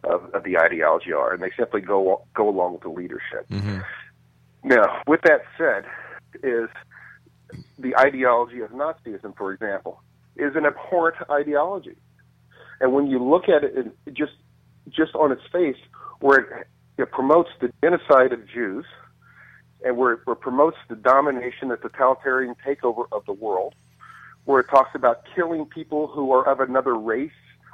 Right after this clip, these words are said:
Speaker 1: or of ano-, another religion purely because of their religious beliefs,
Speaker 2: Mm-hmm.
Speaker 1: it, that, that's barbaric. I mean, we, like I said, we see it today with isis.
Speaker 2: Yeah.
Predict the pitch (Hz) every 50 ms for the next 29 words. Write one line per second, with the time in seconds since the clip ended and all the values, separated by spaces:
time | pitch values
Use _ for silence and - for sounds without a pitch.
0 | _ - 107 104 113 120 123 123 127 135 131 127 127 131 135 135 - 123 127 123
1 | 120 120 113 113 113 113 123 139 143 - 156 143 - _ _ _ - - 143 143
2 | 139 143 135 127 - - 123 127 123 123 127 123 120 127 120 113 110 95 98 104
3 | 117 113 - 147 - - - _ _ 139 139 143 151 170 185 - - - - 104
4 | 98 110 120 151 - _ - - - - - _ _ _ _ - - - - _
5 | - - 131 131 - - - 139 135 123 147 135 - - - 160 170 - - 190
6 | 208 240 220 - - - - - 131 139 135 123 123 131 131 117 110 113 131 127
7 | - - 180 127 113 101 - _ - 127 127 135 131 - 131 135 143 139 147 139
8 | 147 156 196 202 - _ - - _ - - - 107 82